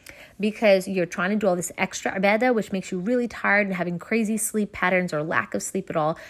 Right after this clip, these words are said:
You will definitely be sleep deprived in these ten days. If you are sleep deprived, uh, you're not doing anything <laughs> wrong. It's because that means you're working really, really hard. It's the last leg of the race. You're, you're pacing to the finish line, okay? But at the end of the day, what I want you to think about right now is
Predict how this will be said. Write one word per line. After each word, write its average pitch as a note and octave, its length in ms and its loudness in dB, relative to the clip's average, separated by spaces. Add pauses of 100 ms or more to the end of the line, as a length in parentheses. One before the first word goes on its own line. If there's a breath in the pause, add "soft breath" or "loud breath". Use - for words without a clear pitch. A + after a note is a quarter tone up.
(120)
You B3 120 4
will C#4+ 100 8
definitely G#3+ 400 4
be G#3+ 120 2
sleep F#3 260 -2
deprived F#3+ 380 2
in F#3+ 80 -2
these F3+ 220 -4 (160)
ten F3+ 200 -2
days. E3+ 220 0 (300 loud breath)
If G3 120 0
you B3 120 6
are B3+ 60 10
sleep A3 280 0
deprived, G#3+ 460 2 (140)
uh, G3+ 60 0
you're F#3 240 0
not F3 200 2
doing F#3+ 180 0
anything F3 320 -2
<laughs> - 20 0
wrong. G3+ 360 4 (300 loud breath)
It's F#3 140 -4
because G#3+ 380 2
that - 120 2
means F3+ 180 -2
you're E3 80 -2
working E3 300 -2
really, G3 240 4
really F3 200 2
hard. G3 380 2
It's F3+ 140 -6
the F3 100 2
last E3+ 320 2
leg E3 140 -2
of E3 80 0
the D#3+ 100 0
race. F3 280 0
You're, D#3 280 -2
you're F3+ 180 0
pacing F#3+ 440 -2
to - 80 -6
the E3 80 -4
finish D#3+ 280 -8
line, - 160 -8 (320 loud breath)
okay? A#3 240 2 (220 loud breath)
But G#3 100 8
at A3 100 6
the A3+ 140 -4
end B3+ 180 2
of E4+ 80 4
the C#4 80 2
day, F3 260 0
what F#3 120 0
I F#3 60 2
want G3 260 -2
you A#3 60 -2
to A3+ 40 -2
think A3 180 -2
about G3 200 2
right D#3+ 160 2
now D#3+ 180 2
is E3+ 260 -4